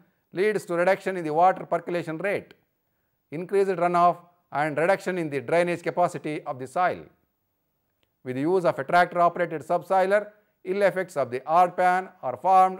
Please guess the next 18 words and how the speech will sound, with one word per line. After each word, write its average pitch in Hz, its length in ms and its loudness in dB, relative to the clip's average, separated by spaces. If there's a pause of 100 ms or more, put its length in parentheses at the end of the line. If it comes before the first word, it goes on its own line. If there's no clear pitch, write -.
at 139 120 -10
a 131 40 -8
depth 175 260 -2
of 147 220 2 (400)
fifty 196 260 -6
to 139 160 -10
sixty 202 280 -10
centimeter 147 520 -8
can 139 220 -6
be 127 200 -10 (300)
effectively 202 600 -2
removed 165 460 2 (300)
and 120 140 -4
hastens 175 340 0
the 127 160 -6
vertical 180 560 0 (360)
movement 156 400 -4
of 143 340 4